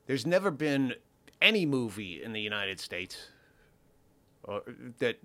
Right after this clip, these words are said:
that shows stand-up comedy for what it is. Uh, what was Adam Sandler? Back to Adam Sandler. The one he did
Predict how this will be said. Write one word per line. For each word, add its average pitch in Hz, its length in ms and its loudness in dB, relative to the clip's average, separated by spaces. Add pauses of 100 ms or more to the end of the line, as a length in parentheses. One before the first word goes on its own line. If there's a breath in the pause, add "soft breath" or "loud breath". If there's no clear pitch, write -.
that 117 200 0
shows 151 600 2 (300)
stand-up 147 640 -2
comedy 113 480 -2
for 117 180 -6
what 110 200 -2
it 104 120 -6
is. 82 320 -6 (380 loud breath)
Uh, 98 360 2 (340)
what 139 240 0
was 147 220 -4
Adam 127 260 4
Sandler? 104 500 -4 (240)
Back 95 220 0
to - 100 -8
Adam 104 220 -6
Sandler. 98 420 -6
The 110 100 -6
one 131 220 -2
he 131 260 -6
did 92 380 -8